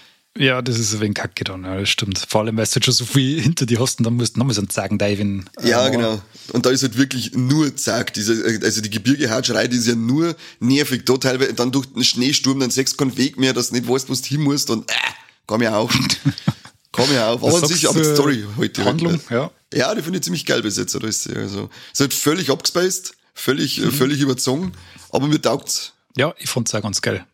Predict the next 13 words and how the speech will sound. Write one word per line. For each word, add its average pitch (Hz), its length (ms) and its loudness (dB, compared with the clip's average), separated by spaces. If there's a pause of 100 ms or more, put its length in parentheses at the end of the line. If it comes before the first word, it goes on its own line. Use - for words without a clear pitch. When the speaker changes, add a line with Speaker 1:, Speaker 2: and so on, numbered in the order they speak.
(100)
Speaker 1:
Ich 110 60 0
werd's 123 180 0
mir 117 80 -2
wahrscheinlich 117 340 2
irgendwann, 123 340 0
äh, 127 160 -4
demnächst, 110 580 0 (160)
was 107 100 -2
heißt 101 160 0
demnächst, 110 340 0
nächstes - 280 0
Jahr 120 100 0
irgendwann 117 420 0